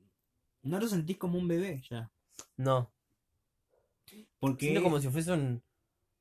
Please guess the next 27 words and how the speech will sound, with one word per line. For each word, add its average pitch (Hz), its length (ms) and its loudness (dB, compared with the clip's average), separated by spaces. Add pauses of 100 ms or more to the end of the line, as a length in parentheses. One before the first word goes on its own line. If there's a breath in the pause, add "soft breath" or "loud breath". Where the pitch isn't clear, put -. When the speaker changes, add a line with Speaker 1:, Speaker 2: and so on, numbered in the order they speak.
(140)
Speaker 2:
como 127 200 -4
que 139 160 0
en 151 140 0
un 196 80 0
principio 185 240 -2
era 185 80 2
un 151 160 0
bebé, 127 280 2
pero 135 220 -2
que 120 100 -6
tiene 151 220 -2
algún 139 400 -4
síndrome 139 460 -2
raro 127 480 2
y 110 280 -4
como 117 200 -6
que 120 100 -2
su - 140 -10
mente 151 220 0
va 139 60 4
evolucionando, 135 600 0
pero 117 120 -4
su 113 80 -4
cuerpo 123 320 -2
no, 135 200 4
¿viste? 127 240 2
O 120 40 0